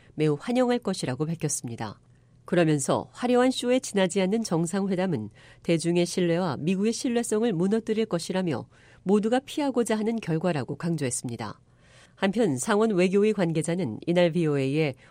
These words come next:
오는 이십칠 일 전 세계에서 미국의 역할 평가를 주제로 열리는 외교위 청문회에 행정부 관리 대신 전직 관리 두 명이 출석할 것이라고 밝혔습니다. 비오에이 뉴스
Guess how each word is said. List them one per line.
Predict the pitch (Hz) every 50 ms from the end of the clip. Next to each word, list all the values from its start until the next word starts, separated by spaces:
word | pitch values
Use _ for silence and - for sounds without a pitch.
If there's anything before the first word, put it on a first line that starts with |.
| -
오는 | - 180 185 208 214 175
이십칠 | 175 180 - 226 - - - 262 196
일 | 147 104 - - - _ _ - -
전 | - 185 185 185
세계에서 | 175 - 180 170 156 156 143 135 - - 143 104 95 - _ _ _ _ _ - _
미국의 | 160 180 185 165 180 170 196 185 156 - 147
역할 | 160 160 - - 220 202 208
평가를 | - - 226 208 196 196 190 190 214 202
주제로 | - - 175 165 185 170 170 165
열리는 | 147 135 139 147 170 180 143 104 - -
외교위 | 143 170 175 170 185 190 196 220 214
청문회에 | - - 233 220 226 226 214 180 117 107 101 - _ _ - - - -
행정부 | - 240 226 214 226 226 220 214 220 214
관리 | 220 190 185 185
대신 | 175 170 170 - 214 180 131 117 -
전직 | - - 180 185 185 180 233 226 220
관리 | - 202 202 208 214
두 | - - 170 160
명이 | 143 135 131 143 170 175 170
출석할 | - - 254 233 - - 214 214 - - 196 190
것이라고 | 185 - 151 151 - - - 113 113 - 147
밝혔습니다. | 180 165 - 135 120 - - 120 113 110 110 104 98 - _ _ _ _ _ _ _ - _ _ _ _ _ _ _
비오에이 | - 220 233 240 240 240 233
뉴스 | 220 220 220 - - -